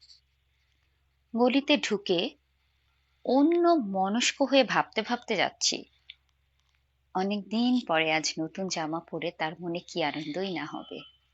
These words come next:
আজ আমি, এমন সময়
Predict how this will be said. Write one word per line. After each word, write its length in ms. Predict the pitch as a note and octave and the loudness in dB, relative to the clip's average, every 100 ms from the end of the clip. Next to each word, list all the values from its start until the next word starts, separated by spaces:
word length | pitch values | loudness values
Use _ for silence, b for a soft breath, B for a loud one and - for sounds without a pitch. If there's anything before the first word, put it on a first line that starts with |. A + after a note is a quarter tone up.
| _ - | _ -6
আজ 340 | F#3 F3+ - - | -2 -2 -4 -2
আমি, 560 | D#3+ E3+ F#3 F3 F3+ - _ _ _ - G3 - - - _ _ B B B B B B _ _ - | -2 -2 -6 -8 -8 -14 _ _ _ -16 -16 -16 -20 -20 _ _ B B B B B B _ _ 4
এমন 240 | B3+ C#4+ | 6 8
সময় 500 | C#4+ D#4 A3+ B3+ | 6 4 4 2